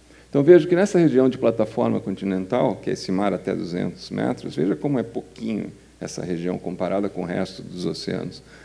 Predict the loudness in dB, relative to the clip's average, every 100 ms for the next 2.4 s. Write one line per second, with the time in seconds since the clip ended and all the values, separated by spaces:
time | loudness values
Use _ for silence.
0 | -20 -20 -8 -4 0 -2 0 0 2 2
1 | 2 2 2 4 4 4 4 2 2 2
2 | -2 -2 0